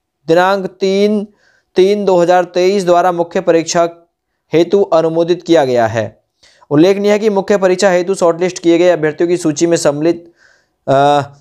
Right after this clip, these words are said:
जांच के अधीन under investigation यू आई एवं, अ, औपबंधिक श्रेणियों के अभ्यर्थी जांच की कार्रवाई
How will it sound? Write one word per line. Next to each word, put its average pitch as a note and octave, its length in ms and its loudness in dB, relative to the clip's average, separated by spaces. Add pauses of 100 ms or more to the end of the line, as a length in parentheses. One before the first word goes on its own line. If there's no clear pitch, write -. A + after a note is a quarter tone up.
(120)
जांच E3 440 -2
के G#3 220 2
अधीन E3 640 -2 (640)
under F#3 320 2
investigation F3+ 720 -2
यू E3+ 140 4
आई D3+ 260 0 (720)
एवं, F#3 420 0 (120)
अ, C#3 340 2
औपबंधिक E3+ 720 0 (1160)
श्रेणियों F#3+ 540 0
के G#3 280 2
अभ्यर्थी E3+ 480 -2
जांच F3+ 360 -2
की G#3 120 -6
कार्रवाई F3 460 2